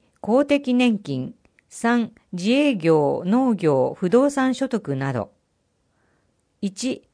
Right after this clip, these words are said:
給与収入の人は、勤務先で年末調整を済ませましたか？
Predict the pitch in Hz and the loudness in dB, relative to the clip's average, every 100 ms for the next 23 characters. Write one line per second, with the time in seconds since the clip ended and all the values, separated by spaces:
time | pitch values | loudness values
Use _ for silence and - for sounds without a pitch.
0 | _ 254 294 311 302 302 311 277 202 156 | _ 0 2 2 0 0 0 2 2 2
1 | 139 - 143 123 123 _ _ _ _ _ | -4 -2 -2 -2 -4 _ _ _ _ _
2 | 233 254 277 277 247 226 214 208 226 262 | 0 2 2 0 0 2 2 2 2 2
3 | 294 - - - 302 285 233 170 143 143 | 0 -4 -6 -2 -2 0 2 4 4 2
4 | - 190 220 247 240 233 151 - 185 | 0 -2 0 0 -2 -2 -4 -2 -2